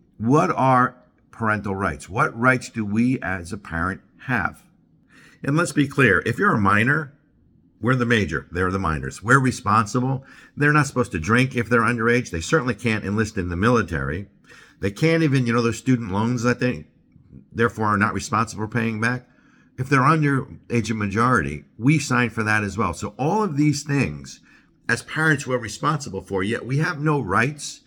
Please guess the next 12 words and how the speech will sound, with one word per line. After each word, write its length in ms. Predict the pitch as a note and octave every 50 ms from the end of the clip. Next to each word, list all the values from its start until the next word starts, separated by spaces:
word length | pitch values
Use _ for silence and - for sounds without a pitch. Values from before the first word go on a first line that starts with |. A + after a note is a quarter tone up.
| _ - - _ _ _
and 160 | A#2+ B2 A#2 A#2+
we 80 | B2
have 340 | A2+ B2 B2+ B2+ B2+ A#2 G#2+
no 380 | G#2+ A2 A#2+ B2 C3+ C#3 C#3 B2
ability 440 | A2 G2+ A2 A2 A#2 A#2+ A#2 B2
to 100 | A2+ A2 G#2+
have 160 | G2 F2 -
input 340 | F2 G#2+ G#2 - A#2 G#2+ -
into 240 | F#2+ F#2+ - - F2+
their 160 | F2 F2+ F2
curriculum, 580 | - - G2+ G#2+ A2 - - A#2+ B2 B2+ B2 C3 - - _ _ -
into 500 | F#2 G2 G2 - - G2+ F#2 G2 F#2+